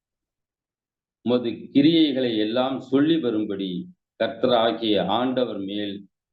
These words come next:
என் நம்பிக்கையை வைத்திருக்கின்றேன்." இந்த அனுபவம், இந்த வழிகாட்டுதல், இந்த தெளிவு, குழப்பத்தின் மத்தியில், மத்தியிலே அவர் பெற்ற தெளிவு,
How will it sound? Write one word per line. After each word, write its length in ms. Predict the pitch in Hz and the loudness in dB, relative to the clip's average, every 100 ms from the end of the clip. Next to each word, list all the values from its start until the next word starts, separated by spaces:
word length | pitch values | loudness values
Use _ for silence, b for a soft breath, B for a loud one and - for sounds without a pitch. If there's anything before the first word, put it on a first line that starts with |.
| _ | _
என் 220 | 101 98 | -4 -2
நம்பிக்கையை 760 | 90 92 92 90 90 85 82 80 80 - _ | -2 -2 -4 -4 -4 -2 0 -2 -2 -10 _
வைத்திருக்கின்றேன்." 880 | 90 90 73 71 - 110 - - _ _ _ _ _ _ _ _ _ _ _ _ _ _ _ _ _ _ _ - | -2 -2 -4 -14 -16 -18 -20 -20 _ _ _ _ _ _ _ _ _ _ _ _ _ _ _ _ _ _ _ 0
இந்த 400 | 127 160 175 165 139 117 95 87 - | 4 6 6 4 2 0 -4 -8 -8
அனுபவம், 580 | 104 123 127 113 95 87 87 | 0 2 4 2 0 -2 2
இந்த 320 | 127 165 151 135 | 4 6 4 2
வழிகாட்டுதல், 920 | 110 120 131 113 104 87 - 87 - _ _ _ _ _ _ _ _ | 0 0 0 0 -2 -4 -12 -12 -12 _ _ _ _ _ _ _ _
இந்த 260 | 135 175 165 160 | 4 4 4 0
தெளிவு, 540 | - 135 139 151 104 92 - _ _ _ _ _ _ _ | 2 4 4 4 0 -4 -8 _ _ _ _ _ _ _
குழப்பத்தின் 600 | - 156 175 175 175 156 135 | 2 2 2 0 -2 0 2
மத்தியில், 580 | 127 - 131 127 123 | 0 -2 0 0 0
மத்தியிலே 440 | 123 127 123 143 147 | 0 -2 0 0 2
அவர் 300 | 123 113 113 | 0 -2 -6
பெற்ற 380 | 117 117 139 127 - | -8 -6 -6 -6 0
தெளிவு, 460 | 127 139 147 113 | 2 2 2 0